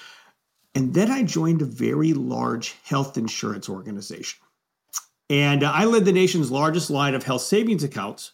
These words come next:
You know, the most fascinating product ever, right? Well, <laughs> we thought it was. And literally nobody in our product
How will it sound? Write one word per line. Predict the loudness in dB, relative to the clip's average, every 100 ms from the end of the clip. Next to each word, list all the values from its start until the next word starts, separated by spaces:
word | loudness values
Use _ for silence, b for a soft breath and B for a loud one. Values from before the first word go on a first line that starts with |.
| -8
You | -2
know, |
the | 4
most | 6 6 2
fascinating | 2 2 2 0 2
product | 0 2 2
ever, | 2 0
right? | 0 0 -2 -4 b b b b _
Well, | -2 -2 -8
<laughs> | -4 -2 0 2 0 2 0 6
we | 8 8
thought | 6 4
it | 4 4
was. | 2 2 -2 -6 0
And | 4 6 6 6 6
literally | 6 6 6 6 4
nobody | 2 2 4 4 4 4 2 0
in | 0 2
our | 2 2
product | -2 -8 -2 0 0 -2